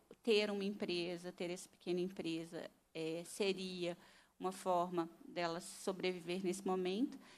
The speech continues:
e também de ajudar. Então, que ela s-, veio pra cá na expectativa de encontrar mulheres que poder-, que ela poderia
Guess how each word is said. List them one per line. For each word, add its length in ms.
e 80
também 440
de 100
ajudar. 540
Então, 180
que 100
ela 180
s-, 260
veio 420
pra 240
cá 220
na 80
expectativa 880
de 120
encontrar 520
mulheres 540
que 160
poder-, 460
que 100
ela 140
poderia 600